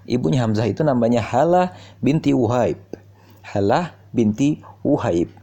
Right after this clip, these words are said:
dari Bani Zuhrah. Ibunya Abdullah, ya, ibunya, jadi neneknya Nabi Muhammad itu namanya Fatimah binti Amr dari Bani Makhzum. Ternyata neneknya Nabi Muhammad saudara,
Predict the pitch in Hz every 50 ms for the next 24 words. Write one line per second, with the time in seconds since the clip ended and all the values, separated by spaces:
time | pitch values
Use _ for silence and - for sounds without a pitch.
0 | - - - - 117 117 113 101 107 147 143 120 110 113 110 101 - - - -
1 | - - - - - - - - - - - - - - - - - - - -
2 | _ - - - - 113 110 107 165 226 247 220 165 120 117 107 117 110 92 87
3 | 90 87 101 135 - - - - - - - - - - - - 107 104 113 104
4 | 113 110 101 120 113 113 110 107 104 - - - - - - 127 143 156 - -
5 | - - 120 117 113 127 165 - - 120 143 135 123 120 113 117 113 107 104 -
6 | 107 95 92 87 90 92 - - - - - - - - - - - - - -
7 | - - - - - 113 - - 170 160 135 117 110 95 98 117 143 143 - -
8 | - 98 - - 165 175 165 151 135 110 113 151 - - 78 85 95 107 131 170
9 | 185 185 - - - - _ - 107 104 104 95 117 131 147 135 104 98 92 -
10 | 123 127 92 - - - _ _ - - - - - - - - - _ - 107
11 | 101 95 - - 113 120 135 165 180 147 113 104 113 143 196 190 160 139 123 113
12 | 110 107 101 101 107 101 98 117 135 - - - - - - - - - - -
13 | - 101 98 - 139 180 170 143 139 - - - -